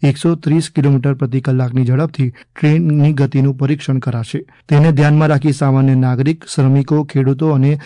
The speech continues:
સ્થાનિકોને રેલવેના પાટાની નજીક ન જવા, પાટાને ન ઓળંગવા તથા બાળકો અને પશુઓને રેલવે લાઇનથી દૂર રાખવા અનુરોધ કરાયો છે. મહેસાણાની ખાનગી શાળામાં યોજાયેલા પ્રદર્શનમાં વિદ્યાર્થીઓએ તૈયાર કરેલા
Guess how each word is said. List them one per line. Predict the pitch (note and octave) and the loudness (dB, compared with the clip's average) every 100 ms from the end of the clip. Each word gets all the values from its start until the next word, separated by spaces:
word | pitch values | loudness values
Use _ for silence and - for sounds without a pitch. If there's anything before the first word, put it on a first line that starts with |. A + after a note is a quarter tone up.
| - _ | -18 _
સ્થાનિકોને | - D3 C#3 D#3+ D3+ D#3+ D#3+ | -4 0 2 2 0 0 2
રેલવેના | C3+ C3+ C#3 D3+ D3 | 2 2 2 0 0
પાટાની | C#3 B2+ C3+ C3 | -4 -2 0 2
નજીક | C3 B2 B2+ | 2 0 -2
ન | C3 C3+ | 0 0
જવા, | C3+ C#3+ E3 - - _ - | 2 2 0 -4 -20 _ -4
પાટાને | C#3+ C3 D3 D3+ | 0 0 0 2
ન | C#3+ C#3 | 2 2
ઓળંગવા | D3+ C#3+ D3 D3 D3 D3 | 2 0 2 0 0 -2
તથા | C#3 C#3 | -2 -2
બાળકો | B2+ B2+ C3 D3 E3+ | -2 -2 -2 0 0
અને | D3+ C#3 | 2 0
પશુઓને | C#3 B2+ - C#3+ C#3+ | -2 -4 0 0 0
રેલવે | C#3 C3 C3 D#3+ | 0 0 0 0
લાઇનથી | D3+ C3+ B2+ | 0 -2 -2
દૂર | C3 C3 B2+ | -2 0 0
રાખવા | C3 A#2 C3 C#3 - _ _ | -2 -2 -6 -8 -14 _ _
અનુરોધ | C#3 D3+ C3 C3+ - | 0 2 2 0 -2
કરાયો | - A#2+ A2+ A2+ | -4 -2 -2 -4
છે. | C#3 - _ _ _ _ _ | -8 -12 _ _ _ _ _
મહેસાણાની | C3+ C#3+ C#3+ E3+ F3 F3+ F#3+ | 2 4 4 2 2 0 0
ખાનગી | D#3 C#3+ D3 E3 | 0 2 2 2
શાળામાં | C#3+ C#3 C#3+ D3+ | 0 0 2 2
યોજાયેલા | C#3+ C3+ C#3 C#3+ D3 | 2 2 0 0 0
પ્રદર્શનમાં | D3 C3+ B2 C3+ D3+ | -2 -2 0 0 0
વિદ્યાર્થીઓએ | C#3 B2 B2 D3 C#3 D#3 | 0 -2 0 0 0 -2
તૈયાર | D3+ D3+ C3+ C3+ | -2 -2 0 -2
કરેલા | B2+ C#3 E3 B2 | -2 -2 0 -2